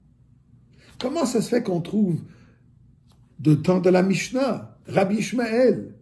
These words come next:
D'ailleurs, tous les jours dans la prière, on dit Rabbi Ishmael,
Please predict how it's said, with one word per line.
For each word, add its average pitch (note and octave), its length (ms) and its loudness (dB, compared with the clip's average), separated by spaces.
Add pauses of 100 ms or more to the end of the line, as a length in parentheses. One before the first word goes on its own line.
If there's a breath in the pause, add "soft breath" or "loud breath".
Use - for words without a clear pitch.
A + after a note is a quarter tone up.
(240)
D'ailleurs, D#3 400 8
tous G3 100 -2
les E3 140 6
jours E3+ 160 2
dans D#3+ 100 2
la D#3 80 2
prière, D#3+ 400 0
on C#3+ 60 -2
dit D#3+ 120 4
Rabbi C#3 200 0
Ishmael, D#3 400 2